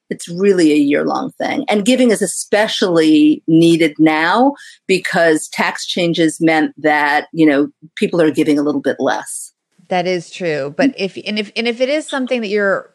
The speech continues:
Speaker 2: changing because of taxes, remember that you can sort of segment your giving. So you give, maybe give more this year, pull them into twenty,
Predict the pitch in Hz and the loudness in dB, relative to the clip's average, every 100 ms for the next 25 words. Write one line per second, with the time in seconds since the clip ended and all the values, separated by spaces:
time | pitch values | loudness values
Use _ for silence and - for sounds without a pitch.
0 | _ - 285 311 285 202 196 185 180 190 | _ -12 -10 -8 -6 -6 -6 -8 -6 -6
1 | 180 202 180 190 196 196 185 180 180 - | -6 -8 -10 -8 -6 -4 -6 -8 -12 -10
2 | 208 196 196 _ - _ - 208 185 175 | -6 -6 -8 _ -20 _ -6 -2 0 0
3 | - _ - 214 202 208 196 175 202 190 | -4 _ -4 -2 -2 -2 -4 -2 0 0
4 | 185 170 190 180 175 196 180 190 185 180 | -2 -6 -6 -4 -2 -2 -2 -4 -4 -2
5 | 190 170 185 190 196 185 208 - 180 175 | -2 -2 -4 -2 -2 0 -2 -4 -4 0
6 | 175 170 - _ - 214 208 208 190 180 | 0 -2 -12 _ -2 0 2 0 -2 0
7 | 185 170 - _ - 196 190 196 175 165 | 2 2 0 _ -10 -6 -4 -4 -6 -6